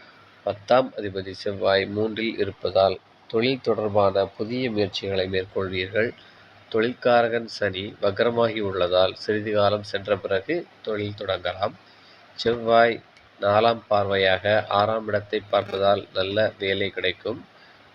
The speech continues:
ஏழாம் பார்வையாக சனியை பார்க்க தந்தை மகன் உறவில் மனஸ்தாபம் உண்டு. பத்தாம் பார்வையாக மேஷத்தை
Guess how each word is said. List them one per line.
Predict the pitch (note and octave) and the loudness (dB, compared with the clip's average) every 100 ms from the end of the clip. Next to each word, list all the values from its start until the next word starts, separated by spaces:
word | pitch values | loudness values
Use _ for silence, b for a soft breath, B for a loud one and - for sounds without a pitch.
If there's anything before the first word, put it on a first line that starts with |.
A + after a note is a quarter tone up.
| - | -6
ஏழாம் | G#2+ A2 A#2 A2+ A2+ | 0 4 4 2 2
பார்வையாக | G#2 G2+ G2+ G2+ G#2 A2+ | 2 4 2 2 0 -2
சனியை | G#2 G#2 G#2+ G#2+ G2+ - | -4 -4 -4 -4 -4 0
பார்க்க | G#2 G2+ - C#3 C#3+ - - - - | 0 0 2 0 0 -6 -20 -20 -12
தந்தை | - G2+ A2 B2 | -6 -6 -4 -6
மகன் | A2+ G#2 G#2+ G2 | -4 -4 -4 -6
உறவில் | F#2+ G2 F#2+ G2+ F2+ | -4 -2 0 -2 -4
மனஸ்தாபம் | G2 G2+ G2+ - G2+ G2 A2 A2+ | -4 -4 -6 -4 -2 -2 -6 -8
உண்டு. | G#2 F#2 F2+ E2 - - - - - - | -12 -10 -6 -8 -8 -20 -20 -20 -20 -8
பத்தாம் | G2 G2+ - B2+ A2+ | -8 -4 0 0 2
பார்வையாக | A2 G2+ G2+ G2 G2 G#2 | 4 4 4 2 2 0
மேஷத்தை | G2+ G2 G#2 A2+ G2+ A2 | -2 -4 -4 -4 -6 -6